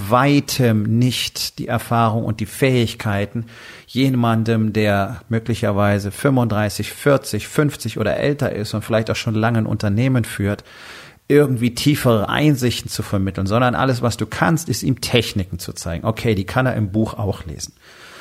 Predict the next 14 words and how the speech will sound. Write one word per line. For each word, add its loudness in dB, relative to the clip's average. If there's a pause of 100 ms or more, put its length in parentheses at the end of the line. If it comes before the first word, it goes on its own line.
(340)
Das 0
Ganze 2
ist 0
nicht 0
irgendwie 0
abfällig -2
oder 2
abschätzig -2
gemeint, -2
sondern -2
es -2
geht 0 (240)
einfach -2 (160)
nicht. -2